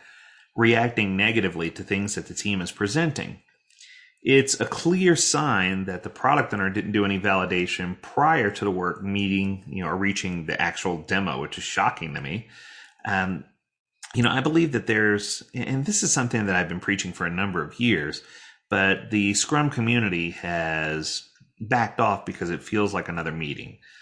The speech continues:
So a lot of people say, "Sprint review," when they're referring to the demo. And I get it. It is a review of the work that's been done. It is a demo of the work that's been done.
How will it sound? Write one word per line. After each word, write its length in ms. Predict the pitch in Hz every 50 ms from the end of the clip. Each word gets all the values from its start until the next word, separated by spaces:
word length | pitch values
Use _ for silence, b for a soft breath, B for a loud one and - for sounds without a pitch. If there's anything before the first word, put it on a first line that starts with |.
| B B B B B
So 380 | - - 127 120 117 - - -
a 80 | - 110
lot 280 | 110 107 127 170 196 185
of 80 | 139
people 300 | - - 127 117 - 110
say, 480 | 104 - - 92 87 82 82 80 78 80 - - _ _ -
"Sprint 340 | - - - - 269 262
review," 380 | 202 139 104 98 85 80 80 80
when 100 | 78 76
they're 120 | 78 -
referring 340 | - - - 120 117 110 104
to 80 | 95 92
the 80 | 87
demo. 460 | 82 85 85 80 80 76 - - - -
And 220 | 101 98 92 - - -
I 100 | - 139
get 320 | 127 120 - - 80 78
it. 140 | 80 87 90
It 100 | 92 90
is 140 | 92 92 107
a 40 | 104
review 460 | 95 95 90 - - 80 76 76 82
of 80 | 87 -
the 60 | 90
work 240 | 85 87 90 - -
that's 100 | 101 -
been 220 | - 101 101 101
done. 340 | 87 82 76 76 78 82 90
It 120 | 87 85
is 120 | 95 95 104
a 60 | 101
demo 420 | 95 - 92 95 104 104 101 101
of 80 | 98 87
the 60 | 87
work 180 | 87 85 85 -
that's 100 | - -
been 200 | - 80 80 76
done. 180 | 78 73 73